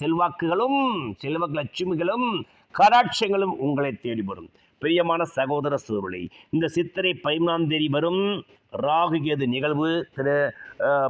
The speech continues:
பஞ்சாங்கத்தின்படி, ஆ, சுத்த வாக்கிய பஞ்சாங்கத்தின்படி இந்த சித்திரை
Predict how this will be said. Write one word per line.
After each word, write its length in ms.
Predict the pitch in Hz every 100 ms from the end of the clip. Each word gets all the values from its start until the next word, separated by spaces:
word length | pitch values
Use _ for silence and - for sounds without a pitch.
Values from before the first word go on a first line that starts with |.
| 107
பஞ்சாங்கத்தின்படி, 840 | 139 143 156 147 135 120 110 151 160 170 - _ _ - -
ஆ, 20 | 143 143 139 135
சுத்த 180 | 156 131 175
வாக்கிய 280 | 165 127 131 120
பஞ்சாங்கத்தின்படி 680 | 139 135 131 117 117 165 117 135 208 - -
இந்த 100 | 135 147
சித்திரை 320 | 165 160 202